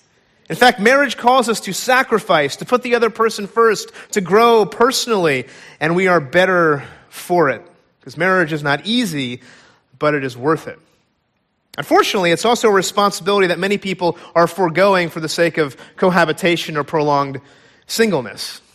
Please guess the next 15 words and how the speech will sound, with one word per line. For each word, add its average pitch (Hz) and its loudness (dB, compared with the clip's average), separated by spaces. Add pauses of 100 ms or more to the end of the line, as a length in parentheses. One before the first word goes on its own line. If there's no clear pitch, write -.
(160)
And 147 -18
so - -8
the 143 -8
sacrifice 175 0
of 151 -8
Sonny 165 -4
Melton 156 -2
seems 151 -10
like 143 -4
a 135 0 (300)
needle 147 -4
in 127 -4
a 127 -6
haystack 156 -4
nowadays. 107 -12